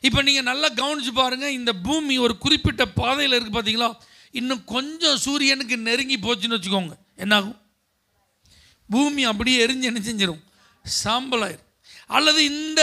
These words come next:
வட்ட பாதையிலேருந்து இன்னும் கொஞ்சம் விலகி போச்சுன்னு வச்சுக்கோங்களேன், ஃப்ரீஸ் ஆயிரும், உறைஞ்சு போயிரும். அப்போ ஆண்டவர் இதுக்கு எல்லாத்துக்கும் ஒரு பாதையை நிர்ணயித்து,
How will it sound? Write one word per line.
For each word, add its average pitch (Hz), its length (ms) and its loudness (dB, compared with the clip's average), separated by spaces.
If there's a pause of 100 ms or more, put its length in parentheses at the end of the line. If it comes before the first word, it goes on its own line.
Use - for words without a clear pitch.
வட்ட 269 340 0
பாதையிலேருந்து 294 580 0
இன்னும் 294 180 -4
கொஞ்சம் 277 260 -2
விலகி 302 280 0
போச்சுன்னு 294 420 2
வச்சுக்கோங்களேன், 254 540 -2 (220)
ஃப்ரீஸ் 285 440 -4
ஆயிரும், 170 300 -6 (680)
உறைஞ்சு 240 520 0
போயிரும். 170 320 0 (640)
அப்போ 285 180 -2 (220)
ஆண்டவர் 359 480 0
இதுக்கு 277 260 -2
எல்லாத்துக்கும் 294 840 -2 (480)
ஒரு 254 200 2 (180)
பாதையை 285 500 2
நிர்ணயித்து, 262 800 0